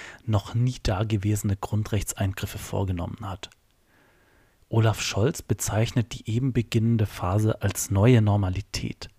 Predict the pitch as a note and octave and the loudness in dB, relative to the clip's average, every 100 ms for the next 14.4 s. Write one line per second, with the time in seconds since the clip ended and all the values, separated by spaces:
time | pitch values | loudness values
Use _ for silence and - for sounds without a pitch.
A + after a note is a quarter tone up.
0 | _ _ _ _ _ - G#2+ G#2 - A2 | _ _ _ _ _ -2 0 2 0 2
1 | - G2+ F#2 - - - - - - - | 2 2 0 -4 -8 -8 -8 -12 -18 -20
2 | - - - - _ - G2+ G#2 A2 B2+ | -20 -20 -20 -20 _ -8 0 2 4 2
3 | B2+ - - G2+ - A2+ B2 A#2+ G2+ F#2+ | -2 -4 -4 -2 0 2 2 4 4 4
4 | B2+ C3+ - - A2 - _ - A#2 C3+ | 2 2 -4 -6 -6 -8 _ 0 2 4
5 | - A#2 G2+ F2+ C3 D#3+ - A2 G#2 A2+ | 4 4 4 4 2 2 -2 -2 -2 -2
6 | A2+ G#2+ G#2 - A#2+ - G#2+ - G#2 B2 | -2 0 -2 -2 -4 -2 -4 -2 2 2
7 | - A2+ G2+ - A2 - - G#2 G2 - | 2 0 2 -2 -2 -4 -6 -4 -6 -4
8 | G#2 G#2 G#2 - - - - G#2 A#2+ G#2+ | -2 -2 -2 -10 -20 -20 -6 -2 0 2
9 | B2+ G#2+ G2 F#2+ C#3 C3+ A#2+ - - A#2+ | 4 4 4 2 2 2 0 -2 -2 -2
10 | - A2+ - A2+ G#2 - - - A#2 G#2 | -2 -4 -4 -2 -4 -4 -6 -2 -2 -2
11 | - G#2 G2 G2+ A2+ - - - - - | -2 2 2 2 0 -4 -16 -20 -20 -8
12 | - G#2 A2 A#2 G#2+ - C#3+ B2+ A#2+ B2 | -2 2 4 4 0 0 2 6 6 4
13 | - A2 G#2+ A#2 A2+ A2 - - - A2 | 2 0 4 2 2 0 -2 -6 -2 -2
14 | - G#2+ A2+ | 2 2 2